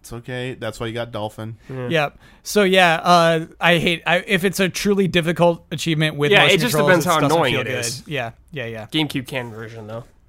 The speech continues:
Speaker 1: What?
Speaker 2: Left, GameCube's canon version, though. Left-handed.
Speaker 3: Yeah.
Speaker 1: Very good.
Speaker 3: It's canon.
Speaker 1: Um, that is
Speaker 2: Can
Speaker 1: gonna
Speaker 2: you, I'm sorry,
Speaker 1: Oh,
Speaker 2: can
Speaker 1: wait,
Speaker 2: you
Speaker 1: what?
Speaker 2: believe they just flipped that game?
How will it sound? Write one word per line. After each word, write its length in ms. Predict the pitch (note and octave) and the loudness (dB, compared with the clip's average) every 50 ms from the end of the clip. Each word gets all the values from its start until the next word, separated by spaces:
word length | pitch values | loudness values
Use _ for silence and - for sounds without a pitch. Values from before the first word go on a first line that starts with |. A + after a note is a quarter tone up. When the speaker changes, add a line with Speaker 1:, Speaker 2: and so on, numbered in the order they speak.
| _ _ _ | _ _ _
Speaker 1:
What? 260 | B2+ A#2+ D3+ E3 - | -4 -2 -2 -2 -6
Speaker 2:
Left, 160 | - - - | -12 -14 -2
GameCube's 380 | - C#3 C#3 C3 - B2 A2+ - | 0 0 0 2 -2 -4 -6 -8
canon 260 | - A2+ G2 G2+ G2+ | -10 -12 -12 -12 -12
version, 360 | G2+ F#2 G2+ G2+ - G#2 G2+ | -12 -12 -12 -12 -12 -12 -10
though. 160 | G2 G#2 A2+ - _ _ _ _ _ _ _ _ - | -10 -12 -12 -14 _ _ _ _ _ _ _ _ -6
Left-handed. 500 | C3+ B2+ - - C3 A#2+ A#2 A#2+ B2 B2 - _ _ _ _ _ - | -6 -6 -6 -6 -6 -4 -4 -4 -6 -8 -10 _ _ _ _ _ -14
Speaker 3:
Yeah. 140 | D#3 C3 - - _ _ | -14 -14 -14 -16 _ _
Speaker 1:
Very 220 | _ G2+ G2 F#2+ F#2+ | _ -16 -14 -14 -14
good. 140 | G2 F2+ - | -16 -18 -18
Speaker 3:
It's 140 | - - - | -18 -16 -14
canon. 260 | - C#3 - A2+ G#2+ - _ _ _ _ _ _ _ _ _ _ _ | -12 -12 -12 -12 -16 -18 _ _ _ _ _ _ _ _ _ _ _
Speaker 1:
Um, 420 | G#2 G#2 A2 A2 A2 G#2 G#2+ G2 - G2+ | -6 -4 -4 -2 -4 -6 -8 -10 -12 -12
that 180 | G#2+ G#2 A2+ C3 | -10 -6 -6 -6
is 100 | C3 C3+ | -4 2
Speaker 2:
Can 140 | - A3 C4 | 4 6 8
Speaker 1:
gonna 40 | D#4 F4 E4+ | 8 6 6
Speaker 2:
you, 40 | - | 4
I'm 120 | E3+ E3+ F3 | 0 -2 -2
sorry, 240 | - - B2+ A2+ | -2 -2 -2 -2
Speaker 1:
Oh, 80 | C#3+ F3 | -2 -2
Speaker 2:
can 100 | F#3 A3+ | 0 0
Speaker 1:
wait, 80 | D#4+ F4+ | 0 0
Speaker 2:
you 80 | F4 | 2
Speaker 1:
what? 40 | C#4+ | 2
Speaker 2:
believe 300 | A#3+ F#3 F#3 G3+ A3 A3 | 2 2 2 0 2 2
they 100 | G#3 G#3+ | 2 2
just 180 | G3 F#3+ - - | 2 0 -2 0
flipped 320 | - F#3 F3 E3+ F3 - | 0 2 2 2 0 2
that 240 | - D3+ D3 C#3 C3+ | 2 2 2 2 2
game? 380 | C3+ B2+ C3 C3 C#3 D3+ F3+ | 0 2 4 4 4 2 0